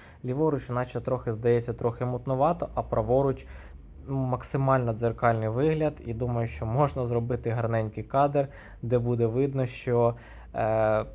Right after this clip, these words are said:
ну, дуже хорош-, дуже хороший засіб, мені сподобалося і процес, і нанесення після глейзу мені сподобалося. Я вже був з нетерпінням чекав,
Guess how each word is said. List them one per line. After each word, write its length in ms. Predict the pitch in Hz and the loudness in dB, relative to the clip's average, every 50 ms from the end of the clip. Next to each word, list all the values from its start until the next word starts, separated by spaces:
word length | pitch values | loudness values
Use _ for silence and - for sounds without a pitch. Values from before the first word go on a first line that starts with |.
| - - - - - - | -16 -18 -18 -18 -10 -4
ну, 120 | 180 185 170 | -2 -2 -2
дуже 320 | 156 147 147 131 123 120 | 0 0 -2 0 0 -2
хорош-, 440 | 113 - 113 104 104 107 - - - - | -2 -2 -2 -2 -2 -4 -6 -10 -10 -6
дуже 260 | 127 131 127 120 117 | -4 -4 -2 -2 -4
хороший 380 | 117 - 120 117 113 - 131 | -4 -2 -2 -2 -2 -2 -2
засіб, 420 | 117 127 156 180 175 175 151 139 - | 0 2 0 0 0 -2 -6 -4 -4
мені 180 | 120 120 123 | -4 -4 -4
сподобалося 720 | 120 - - 120 120 147 156 156 156 147 139 135 127 - 123 | -4 -4 -6 -2 0 0 0 2 2 0 0 0 -2 -4 -8
і 120 | 117 127 123 | -8 -8 -8
процес, 500 | - 123 113 110 - - 143 147 143 - | -6 -6 -6 -4 -2 -2 -2 -2 -2 -4
і 100 | 123 117 | -4 -4
нанесення 720 | 110 107 110 120 131 131 135 - 131 123 123 123 127 131 - - - - - - - - - | -2 -2 -2 -2 -2 -2 -4 -6 -6 -4 -2 -4 -4 -6 -10 -16 -18 -18 -18 -16 -16 -14 -8
після 280 | - 131 123 - - 117 | -6 -6 -6 -4 -4 -2
глейзу 600 | 113 117 120 135 147 147 135 135 139 139 135 - | 0 2 2 2 2 2 0 -2 -4 -4 -4 -4
мені 240 | 120 117 117 123 131 | -4 -4 -2 -2 -4
сподобалося. 680 | 127 - - 113 107 101 98 - - - - - - 117 | -4 -4 -4 -2 -2 -2 -4 -4 -6 -8 -8 -8 -6 -4
Я 140 | 117 127 135 | 0 0 0
вже 200 | 127 120 120 117 120 - - - | 0 -2 -4 -4 -6 -8 -16 -12
був 300 | 170 143 131 135 131 123 123 | -8 -4 -2 -2 -2 -2 -2
з 160 | 120 127 131 | -2 -2 0
нетерпінням 480 | 120 135 127 123 123 131 120 117 113 120 | 0 -2 -4 -2 -2 -2 -2 0 -2 -2
чекав, 320 | - - 127 - 156 165 | -4 -6 -2 0 0 0